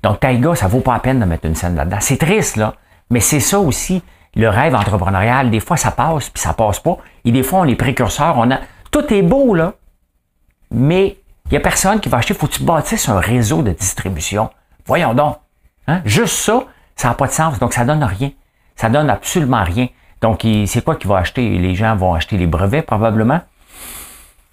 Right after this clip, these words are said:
C'est, euh, on n'a pas d'argent à mettre là-dedans. C'est pas le rôle du gouvernement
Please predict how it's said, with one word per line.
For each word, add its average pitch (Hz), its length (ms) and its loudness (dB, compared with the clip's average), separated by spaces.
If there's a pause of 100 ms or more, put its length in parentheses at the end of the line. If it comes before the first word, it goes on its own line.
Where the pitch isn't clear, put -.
(240)
C'est, 110 480 2
euh, 95 220 4
on 120 80 2
n'a 127 80 2
pas - 120 0
d'argent 131 300 2
à 127 40 0
mettre 101 200 0
là-dedans. 82 260 -2
C'est - 240 -2
pas 156 220 2
le 131 100 2
rôle 113 300 2
du 98 80 0
gouvernement 98 580 0